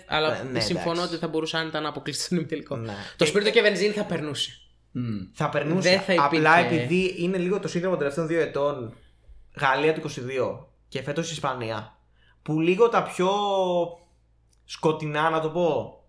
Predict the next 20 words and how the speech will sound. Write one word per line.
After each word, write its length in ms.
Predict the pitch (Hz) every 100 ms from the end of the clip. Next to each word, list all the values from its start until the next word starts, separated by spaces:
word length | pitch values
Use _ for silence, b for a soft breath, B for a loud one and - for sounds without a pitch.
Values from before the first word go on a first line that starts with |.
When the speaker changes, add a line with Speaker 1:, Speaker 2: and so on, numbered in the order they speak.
| _ _ _ _ _ _ _ _ _ -
Speaker 2:
ε, 480 | 139 135 135 127 123 - 190 185
έθνη 400 | - 156 156 156
σκοτεινά, 420 | - 147 143 151 156
να 80 |
το 80 | 151
πω, 100 | 151
γιατί, 360 | 156 160 214 -
εντάξει, 220 | 185 190 -
και 80 |
αυτό 140 | 131 220
είναι 80 | 190
το 120 | 117
Σπύρο 180 | 113 117
και 60 | 107
μπορεί 140 | 113
να 60 | 151
είναι 100 | 156
πιο 100 | 156
χορευτικό, 460 | 156 - 120 107
πιο 200 | - 123